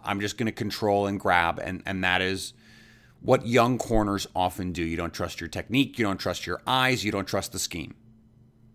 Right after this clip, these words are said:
He's used to trusting his instincts. Well, there's a learning curve in the N F L, and it takes time. Davante Adams mentioned the other day that he has seen the progress in Jackson.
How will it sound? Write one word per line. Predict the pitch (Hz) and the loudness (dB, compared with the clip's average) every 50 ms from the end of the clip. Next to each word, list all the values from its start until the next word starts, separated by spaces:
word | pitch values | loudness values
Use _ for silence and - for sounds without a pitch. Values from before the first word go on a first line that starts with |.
| _ - | _ -6
He's | - 120 143 147 117 | 0 2 2 2 2
used | 127 117 110 - | 2 0 0 -2
to | 123 | -4
trusting | - - - 95 - - - 98 92 | -2 0 0 0 0 -2 -4 -4 -4
his | 98 104 98 | -2 2 4
instincts. | 147 156 147 - - - - - - - - - - - - - - - - - - - - - | 4 4 4 2 -2 -4 -8 -10 -12 -16 -18 -18 -20 -20 -20 -20 -20 -20 -20 -20 -20 -20 -8 2
Well, | - 113 110 110 113 - - - - - - - - | 4 6 6 6 4 2 -4 -14 -20 -20 -16 -4 -2
there's | 120 127 123 131 | 0 0 2 2
a | |
learning | 135 139 151 165 175 175 151 | 4 6 8 8 8 6 4
curve | - 120 98 95 90 | 4 2 2 2 2
in | 95 95 | 2 2
the | 92 90 | 2 2
N | 90 92 | 2 2
F | 95 - | 2 2
L, | 92 95 117 123 - - | 4 4 4 4 2 0
and | 117 117 120 120 110 - - - - - - - - - - - - | 0 0 0 0 -2 -4 -10 -18 -20 -20 -20 -20 -20 -20 -6 0 2
it | 135 147 | 2 2
takes | - - 143 131 - | 4 4 2 2 2
time. | - - 180 185 - - - - - - - - - - - _ - - - - - - _ - - - - - - - - - - - - - - - - - - - | 0 0 2 2 2 0 -2 -6 -12 -14 -18 -20 -20 -20 -20 _ -20 -20 -20 -20 -20 -20 _ -20 -20 -20 -20 -20 -20 -20 -20 -20 -20 -20 -20 -20 -20 -20 -20 -20 -8 -2
Davante | 117 120 131 139 139 147 143 | 2 4 4 4 4 6 6
Adams | 127 135 156 165 160 143 110 | 6 6 6 6 6 4 4
mentioned | 110 120 135 139 - 143 123 | 4 2 2 2 2 2 2
the | 123 123 | 4 4
other | 123 113 123 | 4 4 4
day | 117 135 147 139 | 4 4 4 4
that | 104 101 87 | 4 2 2
he | - - 139 | 2 4 4
has | 135 131 - | 4 4 2
seen | - - - - 143 143 147 151 151 147 135 | 0 -2 0 2 4 4 6 6 6 4 4
the | 135 | 2
progress | - - - - 143 143 160 156 117 90 92 85 82 - - - - - - - - - - - _ _ - | 0 6 10 10 10 12 10 6 4 2 2 2 2 2 0 -4 -8 -10 -14 -18 -20 -20 -20 -20 _ _ -4
in | 113 123 117 | -2 0 2
Jackson. | - 135 131 127 - - - - - - | 4 4 4 4 2 -2 -8 -8 -10 -12